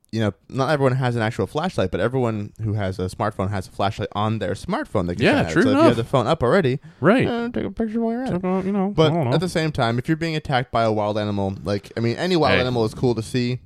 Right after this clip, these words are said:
Speaker 1: You're not gonna think, "Oh, I should get a picture of this
Speaker 2: Yeah, I might be dead in the
Speaker 1: grizzly
Speaker 2: next
Speaker 1: bear attacking
Speaker 2: two
Speaker 1: my
Speaker 2: minutes.
Speaker 1: car."
Speaker 2: Yeah, exactly. <laughs> Let
Speaker 1: So
Speaker 2: me document this.
Speaker 1: Yeah, so anyway, that is the most recent update on the Phantom of the Chicago.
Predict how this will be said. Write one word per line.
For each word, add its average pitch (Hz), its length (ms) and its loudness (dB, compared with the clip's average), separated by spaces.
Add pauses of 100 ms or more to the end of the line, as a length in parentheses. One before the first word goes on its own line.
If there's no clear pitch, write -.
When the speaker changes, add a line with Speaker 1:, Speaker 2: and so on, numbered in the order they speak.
(380)
Speaker 1:
You're 127 80 -2
not 127 140 2
gonna 120 160 0
think, 131 260 -2
"Oh, 170 140 2
I 160 80 6
should 170 140 -2
get 175 100 0
a 156 40 0
picture 170 380 -2
of 123 300 0
this 131 220 2
Speaker 2:
Yeah, 85 180 -4
I 98 80 -6
might 143 220 -2
be 113 80 -2
dead 104 140 -2 (100)
in 147 40 2
the 170 60 4
Speaker 1:
grizzly 165 220 4
Speaker 2:
next 156 100 0
Speaker 1:
bear 139 220 6
attacking 139 420 0
Speaker 2:
two 135 60 4
Speaker 1:
my 131 160 2
Speaker 2:
minutes. 107 240 -2
Speaker 1:
car." 160 220 2
Speaker 2:
Yeah, - 40 6
exactly. 123 500 0 (180)
<laughs> - 180 -14
Let 143 100 -2
Speaker 1:
So 135 80 4
Speaker 2:
me 123 60 4
document 113 420 2
this. 95 260 -4 (460)
Speaker 1:
Yeah, 95 300 -2
so 110 460 2 (540)
anyway, 139 300 2
that 147 180 2
is 151 120 -6
the 143 80 -2
most 131 240 6
recent 120 240 4
update 98 240 0
on 95 80 0
the 98 80 -2
Phantom 98 280 -2
of 95 100 0
the 98 60 -2
Chicago. 90 540 -2